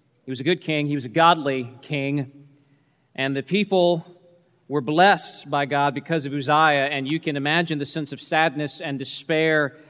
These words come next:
that the people would have had in that dark moment, especially the godly people like Isaiah, who surely must have wondered what would happen now to the nation, now that the godly king was dead.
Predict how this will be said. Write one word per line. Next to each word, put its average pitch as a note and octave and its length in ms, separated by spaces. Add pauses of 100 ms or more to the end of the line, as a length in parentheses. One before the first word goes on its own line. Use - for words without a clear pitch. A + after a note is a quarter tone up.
(180)
that C3 100
the C3 60
people D#3+ 500
would D#3 100
have C#3+ 100
had D#3 440
in C#3+ 240
that C#3 260
dark C#3+ 280
moment, C#3 440
especially F#3 680
the C#3 120
godly C#3 480
people B2 400
like C3 320
Isaiah, C3+ 600 (680)
who E3+ 260
surely G#3 380
must F#3 240
have D#3 80
wondered D3 400
what G3 140
would G3 100
happen E3 360
now C3 420 (420)
to E3 100
the D#3 60
nation, D#3+ 560
now E3+ 260
that D#3+ 120
the E3 80
godly D#3+ 420
king C#3+ 560 (160)
was A#2+ 140
dead. C3+ 420